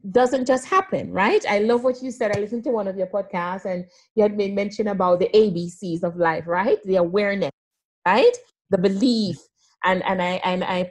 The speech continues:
added one for myself. I said, "And the conviction, the conviction." So which you have to be, what I, when I th-, think about transformation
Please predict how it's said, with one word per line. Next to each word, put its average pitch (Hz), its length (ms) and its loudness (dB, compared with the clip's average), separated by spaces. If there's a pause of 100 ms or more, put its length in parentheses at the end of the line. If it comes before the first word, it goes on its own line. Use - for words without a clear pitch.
(120)
added 208 260 2
one 202 300 -2
for 202 120 -4
myself. 190 600 -2
I 180 100 -4
said, 180 380 -2 (300)
"And 185 280 -2
the 175 400 -6
conviction, 160 800 0 (300)
the 175 80 0
conviction." 175 680 -4 (340)
So 226 340 6 (340)
which - 300 -10
you 233 300 -2
have 254 280 -4
to 262 100 -8
be, 196 380 -8
what 214 180 -2
I, 214 120 0
when 196 200 -6
I 202 100 -8 (140)
th-, - 100 -8 (100)
think 247 140 0
about 202 260 -4
transformation 160 1000 -8